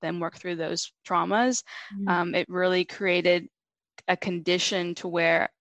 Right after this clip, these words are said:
Speaker 1: I was in the position that I was in and made decisions that weren't in my best interest.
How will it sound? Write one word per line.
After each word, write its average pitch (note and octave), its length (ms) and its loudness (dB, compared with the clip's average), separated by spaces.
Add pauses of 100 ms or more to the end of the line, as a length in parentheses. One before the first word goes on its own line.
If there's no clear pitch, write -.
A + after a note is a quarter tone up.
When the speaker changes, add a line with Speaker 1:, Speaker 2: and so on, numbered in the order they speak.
(200)
Speaker 1:
I F3+ 340 4
was F3+ 180 0
in F3 180 -6
the F3 100 -10
position E3+ 360 -4
that E3+ 80 -2
I E3 120 0
was E3+ 180 -4
in E3 160 -2
and E3 160 -4
made E3 160 -4
decisions E3+ 500 -6
that - 120 -4
weren't - 160 -12
in - 80 -10
my - 120 -8
best - 200 -8
interest. - 480 -14